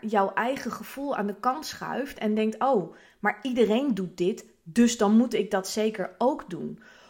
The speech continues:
Of als iedereen om je heen roept: "Die tafel is zwart", en jij ziet heel duidelijk dat die pimpelpaars met gouden randjes is,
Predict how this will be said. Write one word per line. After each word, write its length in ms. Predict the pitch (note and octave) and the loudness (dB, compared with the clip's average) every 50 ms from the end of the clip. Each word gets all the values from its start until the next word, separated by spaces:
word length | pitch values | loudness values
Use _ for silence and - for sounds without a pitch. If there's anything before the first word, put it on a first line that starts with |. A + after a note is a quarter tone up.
| _ _ - | _ _ -10
Of 140 | B3 - | -10 -10
als 160 | A#3+ G#3 - - _ _ - | -10 -12 -14 -16 _ _ -4
iedereen 520 | E4+ F4 G4 G4 F#4+ C#4 B3 A3+ A3 A3 | 2 4 6 6 4 4 2 0 2 2
om 100 | G3+ G3 | 0 0
je 80 | G3 F#3 | -2 -4
heen 280 | F#3 F#3+ G3 G3 F#3+ | -4 -4 -4 -4 -4
roept: 340 | F#3 F#3+ F#3 F#3 - - - | -2 -4 -6 -6 -10 -14 -12
"Die 140 | F#3+ G#3 G3+ | -12 -10 -6
tafel 420 | - A#3+ A#3+ C4+ C4+ - - - - | -4 -2 -2 -2 -2 -4 -10 -12 -10
is 260 | - F#3 - - - | -10 -10 -10 -10 -8
zwart", 340 | - G#3+ G#3 E3+ E3 - - - | -4 -2 -2 -2 -4 -6 -8 -4
en 140 | G3 F#3 | -2 -2
jij 160 | F#3+ G3 G3 G3+ | 0 0 -2 -2
ziet 180 | F#3+ - F#3 | -4 -8 -6
heel 180 | - G3 G3 F#3+ | -4 -4 -4 -2
duidelijk 360 | F#3 F3+ F#3 F3+ F3 F3 F3 | 0 0 0 0 -2 -4 -8
dat 100 | F#3 F#3 | -8 -10
die 140 | F#3+ F#3 - | -10 -10 -8
pimpelpaars 560 | - A#3 G#3+ F#3+ F#3+ F#3 - G#3 F#3+ F#3+ F#3 | -4 -4 -4 -4 -6 -6 -6 -4 -4 -4 -4
met 100 | - F#3 | -6 -8
gouden 320 | - - - E3+ F3 F3 E3+ | -8 -8 -6 -4 -4 -2 -2
randjes 380 | E3 F3+ G#3+ A#3+ A#3 - - | -2 -2 -4 -4 -4 -6 -8
is, 300 | - - A3+ A#3 - - | -8 -10 -10 -10 -12 -16